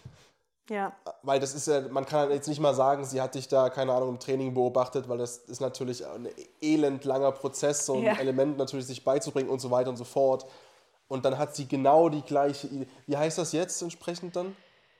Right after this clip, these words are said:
Speaker 2: Weißt du es überhaupt? Oder verdrängt? <laughs> Ist egal, ist mir egal. Weg, weg.
Speaker 1: Also ich kann's dir sagen, aber keiner kann was damit anfangen. Das ist ein,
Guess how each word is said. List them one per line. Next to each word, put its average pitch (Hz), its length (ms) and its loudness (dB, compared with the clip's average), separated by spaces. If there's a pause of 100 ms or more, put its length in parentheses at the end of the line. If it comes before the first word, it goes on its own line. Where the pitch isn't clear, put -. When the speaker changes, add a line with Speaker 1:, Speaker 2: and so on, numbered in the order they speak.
(880)
Speaker 2:
Weißt 147 220 0
du 175 40 -2
es 160 60 -4
überhaupt? 156 400 -4
Oder 147 160 6
verdrängt? 190 600 8
<laughs> - 1040 4
Ist 143 100 -8
egal, 127 300 -2
ist - 100 -10
mir 160 60 4
egal. 127 240 4 (160)
Weg, - 140 -2 (300)
weg. - 80 -2
Speaker 1:
Also 240 180 4
ich 247 200 4
kann's 254 460 0
dir 214 140 2
sagen, 208 360 0
aber 202 160 -4
keiner 202 360 -10
kann 208 260 -10
was 190 140 -10
damit 185 280 -10
anfangen. 208 520 -8
Das 185 120 -12
ist - 220 -12
ein, 202 320 -10